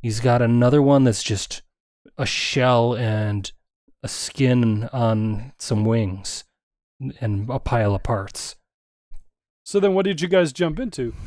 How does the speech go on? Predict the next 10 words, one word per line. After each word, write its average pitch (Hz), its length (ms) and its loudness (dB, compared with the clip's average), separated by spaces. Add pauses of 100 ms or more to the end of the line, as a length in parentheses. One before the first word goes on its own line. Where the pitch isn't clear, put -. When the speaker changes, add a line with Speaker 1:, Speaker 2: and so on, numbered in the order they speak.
(880)
Speaker 1:
It's 104 120 -6
a, 95 460 -6 (580)
a, 120 120 -10 (200)
it's 123 180 -6
a 110 180 -6
Piper 170 580 -4 (580)
Cherokee, 180 580 -4
if 185 120 -8
I 180 100 -2
remember 180 540 -2